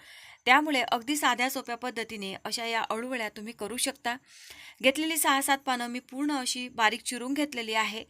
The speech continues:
आणि आता यासाठी आपल्याला एक छोटंसं वाटण तयार करायचं आहे. त्यासाठी मिक्सरच्या भांड्यामध्ये, अ, इथे काही वस्तू आपल्याला, अ, बारीक करून घ्यायच्या आहे. त्यासाठी इथे मूठभर कोथिंबीर,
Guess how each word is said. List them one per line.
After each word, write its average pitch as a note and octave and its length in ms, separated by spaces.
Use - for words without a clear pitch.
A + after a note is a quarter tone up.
आणि D4 240
आता A#3 340
यासाठी A#3 540
आपल्याला A#3+ 380
एक A#3 160
छोटंसं A#3+ 480
वाटण G3 440
तयार A#3+ 180
करायचं A#3 360
आहे. G#3+ 180
त्यासाठी A#3 540
मिक्सरच्या A#3 500
भांड्यामध्ये, A3 560
अ, G#3 240
इथे B3+ 220
काही A#3+ 260
वस्तू B3+ 300
आपल्याला, A3 460
अ, F#3+ 80
बारीक G#3 360
करून B3+ 200
घ्यायच्या A3+ 340
आहे. G#3+ 240
त्यासाठी B3 520
इथे A3+ 180
मूठभर A3+ 520
कोथिंबीर, A#3 600